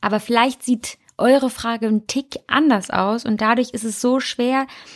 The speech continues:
diesen Block-, diese Blockade, die man vielleicht in irgendeinem Bereich hat, zu entdecken,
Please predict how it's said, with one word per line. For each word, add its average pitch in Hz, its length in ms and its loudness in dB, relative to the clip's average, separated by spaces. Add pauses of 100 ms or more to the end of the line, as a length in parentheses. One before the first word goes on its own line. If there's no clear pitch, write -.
(140)
diesen 220 560 4 (800)
Block-, 214 240 2 (200)
diese 214 200 4
Blockade, 214 580 4
die 196 100 -2
man 196 140 2
vielleicht 185 400 -6
in - 80 -6
irgendeinem 208 320 2
Bereich 185 360 -2
hat, 220 140 0 (380)
zu - 160 -2
entdecken, - 560 0